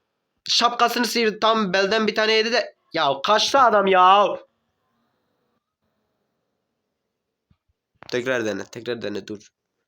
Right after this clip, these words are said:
Bunlar bizim elimizden kaçamazlar şimdi. Dur, araba buradan gelecek. Hah, geliyor. Direkt arabanın camına sıksak ne olur? Dur, dur. İnsanlar korkar, kaçar. Bunlar da arabadan adamı bırakmaz. Bekleyelim.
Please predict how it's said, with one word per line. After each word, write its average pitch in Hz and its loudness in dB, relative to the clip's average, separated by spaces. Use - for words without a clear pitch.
Bunlar 120 -6
bizim 123 -6
elimizden 117 -4
kaçamazlar 101 -8
şimdi. - -12
Dur, 117 -4
araba 110 -2
buradan 117 -4
gelecek. 107 -4
Hah, 107 -6
geliyor. 98 -8
Direkt 196 -4
arabanın 165 -2
camına 156 -2
sıksak 175 -6
ne 151 -4
olur? 160 -4
Dur, 123 -8
dur. 123 -6
İnsanlar 135 -6
korkar, 135 -6
kaçar. 131 -6
Bunlar 135 -4
da 127 -4
arabadan 113 -6
adamı 117 -6
bırakmaz. 143 -8
Bekleyelim. 95 -14